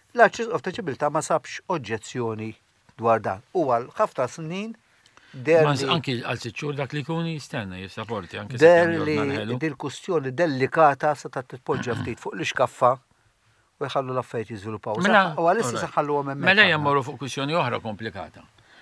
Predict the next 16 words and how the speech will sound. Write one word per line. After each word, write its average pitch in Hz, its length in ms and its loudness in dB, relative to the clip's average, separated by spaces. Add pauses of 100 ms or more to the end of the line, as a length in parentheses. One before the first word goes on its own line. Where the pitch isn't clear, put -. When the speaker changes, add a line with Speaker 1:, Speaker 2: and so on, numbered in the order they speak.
(160)
Speaker 2:
Li 147 80 2
l-istess, 156 480 4
din 127 240 -2
kwistjoni 127 460 -2
komplikata 135 500 4
ħafna, 117 380 2 (1400)
ma 120 100 -6
nafx 127 220 -4
jekk - 100 -16
hux 113 160 -8
daqs 110 320 -4
jew 123 220 0
iżjed 104 260 -6
mill-kwistjoni 107 640 -6
ta' 156 100 0
żwieġ, 104 460 -4